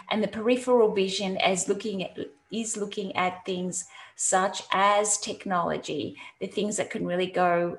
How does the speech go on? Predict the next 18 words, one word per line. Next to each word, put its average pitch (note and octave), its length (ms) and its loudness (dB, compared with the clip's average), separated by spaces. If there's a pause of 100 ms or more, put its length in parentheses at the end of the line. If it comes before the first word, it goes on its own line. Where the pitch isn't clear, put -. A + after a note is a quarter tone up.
(120)
wrong, F#3 560 6
the, - 340 -4
the F#3 240 -4 (100)
e-, - 220 -4
economic, G#3+ 800 0
um, D#3+ 400 -4
implications F#3 800 -6
that - 240 -2
take F3 280 -6
place, - 520 -4 (360)
and G#3+ 200 4
environmental. A3 880 4
I - 80 4
mean, G#3 220 -2
this A#3+ 320 -2
year G#3 140 2
was F#3 200 -4
a F#3+ 60 -6